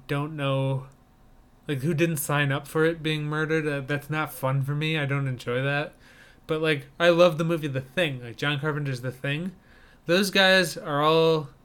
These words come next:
scientists at this thing. They, they all are aware of the danger that's happening when the thing comes out. None of them are, like, hapless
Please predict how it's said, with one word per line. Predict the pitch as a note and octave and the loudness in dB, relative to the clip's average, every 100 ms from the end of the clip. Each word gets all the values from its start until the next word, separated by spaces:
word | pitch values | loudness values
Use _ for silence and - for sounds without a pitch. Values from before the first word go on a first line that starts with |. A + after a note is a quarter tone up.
| _ _ _ - | _ _ _ -18
scientists | - D#3+ D#3+ D#3 D3+ C3+ - | -6 0 2 2 0 -2 -2
at | C3 C3+ | -4 -4
this | B2 | -10
thing. | - D#3+ D3+ D3 C#3 - - - - _ - | -6 -4 -2 -4 -8 -12 -20 -20 -20 _ -14
They, | C3 C#3 C#3 C#3 C#3 C3+ - _ _ _ _ _ | -6 -4 -2 0 -2 -4 -8 _ _ _ _ _
they | D#3 C#3+ | -2 0
all | D3 D#3 | 2 2
are | D#3 C#3+ | 2 2
aware | C#3 C3+ D#3 D#3+ | 2 2 6 8
of | E3 C#3+ | 6 4
the | D3+ | -2
danger | D3 D3+ C#3+ C#3+ | 0 0 0 -2
that's | C#3+ C#3 | -2 -4
happening | C#3 C3+ C#3+ C3+ | -4 -2 -4 -4
when | C3 B2+ | -4 -6
the | |
thing | A#2 C#3+ C#3 C3+ | -6 -4 -2 -4
comes | C3+ C3+ C3 | -4 -4 0
out. | C3 C3 - _ - - - _ _ _ - | 0 -2 -6 _ -20 -20 -20 _ _ _ -8
None | C#3+ D#3+ | -2 0
of | D3+ | 4
them | D#3+ D3+ | 2 4
are, | D3 C#3 | 2 2
like, | B2+ B2+ A#2+ - - _ _ _ _ - | 0 -2 -4 -10 -20 _ _ _ _ -4
hapless | D#3 D#3 D3+ D3 C3+ - - | 0 2 2 -2 -4 -8 -12